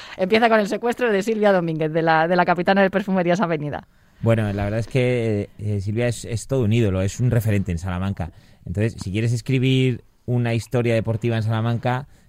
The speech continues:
Speaker 2: eh, ella es el principal reclamo y ella es la figura más carismática.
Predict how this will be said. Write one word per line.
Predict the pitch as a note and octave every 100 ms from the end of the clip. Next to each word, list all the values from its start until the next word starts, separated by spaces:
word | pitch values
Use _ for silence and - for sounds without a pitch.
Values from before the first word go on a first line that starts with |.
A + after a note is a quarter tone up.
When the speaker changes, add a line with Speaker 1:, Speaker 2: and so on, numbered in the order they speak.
| _
Speaker 2:
eh, | F#2 F#2+ F#2 F2 -
ella | A2+ A2+ C3 C3
es | B2 G#2+
el | G#2
principal | G#2+ G2 A2
reclamo | G#2+ G#2+ A#2+ C#3
y | C3+ G#2+
ella | G#2+ A2+
es | A2+ -
la | G#2+ G#2
figura | G2+ F2+ G#2+ A2+
más | G2+ G#2
carismática. | A2 F2+ F#2+ G2+ F2+ D#2+